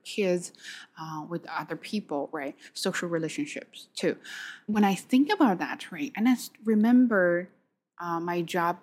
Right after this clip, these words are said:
in China, I was really teaching, uh, a new employee how to do paperwork in English. You know, I was really trying to kind of help her get used to the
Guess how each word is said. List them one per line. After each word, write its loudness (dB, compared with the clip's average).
in -4
China, -4
I -8
was -6
really -4
teaching, -4
uh, -10
a -6
new 2
employee -4
how -8
to -8
do -6
paperwork -8
in -10
English. -8
You -12
know, -8
I -8
was -14
really -12
trying -8
to -14
kind -10
of -12
help -2
her -4
get -2
used -2
to -2
the -12